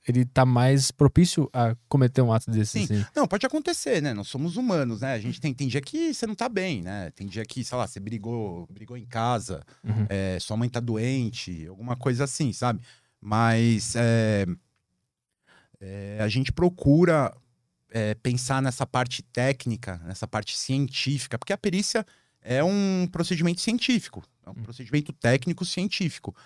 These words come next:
Speaker 2: Ele é, é, o outro lado da investigação. A investigação, é, do, dos investigadores, do delegado de polícia, do escrivão, tratam com, tratam de coisas subjetivas,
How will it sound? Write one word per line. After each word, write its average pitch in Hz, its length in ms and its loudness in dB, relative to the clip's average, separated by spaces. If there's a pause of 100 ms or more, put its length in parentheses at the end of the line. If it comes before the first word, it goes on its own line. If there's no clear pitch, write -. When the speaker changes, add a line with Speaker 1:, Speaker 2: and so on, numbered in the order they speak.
(300)
Speaker 2:
Ele 123 360 0
é, 131 260 6 (600)
é, 104 460 4
o 113 80 4
outro 160 360 2
lado 165 280 8
da 160 100 4
investigação. 165 840 0
A 101 120 -10
investigação, 131 760 0 (460)
é, 98 680 0 (460)
do, 113 220 -8
dos 107 180 -8
investigadores, 117 800 4
do 107 80 -2
delegado 110 420 2
de - 120 -6
polícia, 131 500 0
do 107 80 -6
escrivão, 131 640 0 (320)
tratam 147 360 2
com, 156 400 -2
tratam 147 260 -2
de 143 100 -6
coisas 151 280 -2
subjetivas, 156 1040 -4